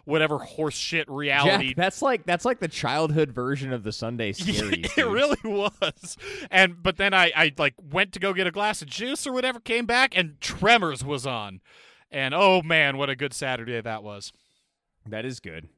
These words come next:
Speaker 2: And
Speaker 1: Yeah.
Speaker 2: you knew nothing of it, but you were probably just enraptured, I
Speaker 1: Oh,
Speaker 2: imagine.
Speaker 1: fuck yeah. My dad also, like, sat down to watch it, too, 'cause he'd seen it before, I think, yeah.
Speaker 2: It's a
Speaker 1: Uh,
Speaker 2: s-, it's a siren song of a flick.
Speaker 1: Hell
Speaker 2: Rating
Speaker 1: yeah,
Speaker 2: spoilers.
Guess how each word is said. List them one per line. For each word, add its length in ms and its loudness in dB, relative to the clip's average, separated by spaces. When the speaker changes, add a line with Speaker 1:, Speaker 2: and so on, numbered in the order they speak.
Speaker 2:
And 120 -4
Speaker 1:
Yeah. 160 2
Speaker 2:
you 60 2
knew 140 -2
nothing 380 -2
of 140 0
it, 180 -2
but 140 -6
you 100 -2
were 100 0
probably 440 -2
just 240 -8
enraptured, 800 -8
I 120 -10
Speaker 1:
Oh, 160 8
Speaker 2:
imagine. 260 -2
Speaker 1:
fuck 260 0
yeah. 200 2
My 180 8
dad 320 8
also, 300 0
like, 180 0
sat 220 -2
down 180 -4
to 60 -6
watch 200 -4
it, 60 -18
too, 140 -10
'cause 140 -16
he'd 180 -12
seen 200 -12
it 80 -16
before, 300 -16
I 60 -16
think, 280 -20
yeah. 200 -10
Speaker 2:
It's 160 -2
a 40 -2
Speaker 1:
Uh, 40 -2
Speaker 2:
s-, 200 -6
it's 200 -2
a 80 -8
siren 440 -4
song 260 -4
of 80 -6
a 80 -6
flick. 460 -8
Speaker 1:
Hell 260 -2
Speaker 2:
Rating 140 -2
Speaker 1:
yeah, 120 0
Speaker 2:
spoilers. 460 -6